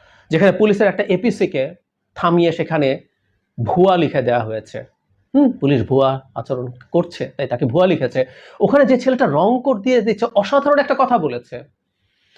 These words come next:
"আপনারা আমাদেরকে রক্ত দিয়েছিলেন, আমরা চাইলে রক্ত ফেরত দিতে পারতাম, কিন্তু দেইনি, লাল রং দিলাম।" ইয়াস, এই সম্মান, এবং এরপর গাড়িটা ছেড়ে দেওয়া হয়েছে। পুলিশ জাতিগুলো স্মরণ রাখে,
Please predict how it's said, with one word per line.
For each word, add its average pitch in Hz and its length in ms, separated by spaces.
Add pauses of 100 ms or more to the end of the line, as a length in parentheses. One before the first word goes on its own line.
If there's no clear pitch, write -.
(200)
"আপনারা 277 260
আমাদেরকে 285 240
রক্ত 247 260
দিয়েছিলেন, 160 680 (500)
আমরা 196 220
চাইলে 208 180
রক্ত 185 380
ফেরত 139 200
দিতে 110 220
পারতাম, 113 480 (540)
কিন্তু 123 180
দেইনি, 147 420 (540)
লাল 127 380
রং 113 300
দিলাম।" 104 300 (800)
ইয়াস, - 500 (1120)
এই 220 140
সম্মান, 165 400
এবং 175 200
এরপর 170 200
গাড়িটা 185 220
ছেড়ে 240 220
দেওয়া 135 200
হয়েছে। 107 400 (880)
পুলিশ 175 220
জাতিগুলো 175 320
স্মরণ 208 340
রাখে, 170 300